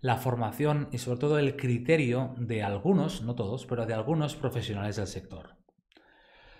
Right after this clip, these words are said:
Me diréis, "Qué suerte poder realizar un proyecto que una la pasión con la vocación".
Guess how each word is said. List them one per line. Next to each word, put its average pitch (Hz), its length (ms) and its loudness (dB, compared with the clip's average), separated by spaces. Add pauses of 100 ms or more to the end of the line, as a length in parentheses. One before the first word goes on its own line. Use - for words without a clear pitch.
(440)
Me 151 100 2
diréis, 120 500 4
"Qué 170 180 -2
suerte 175 500 2 (240)
poder 131 520 2
realizar 120 520 2
un 135 80 2
proyecto 135 420 2
que 123 120 0
una 127 340 2
la 139 160 2
pasión 147 460 0
con 123 240 -4
la 110 80 0
vocación". 92 580 -8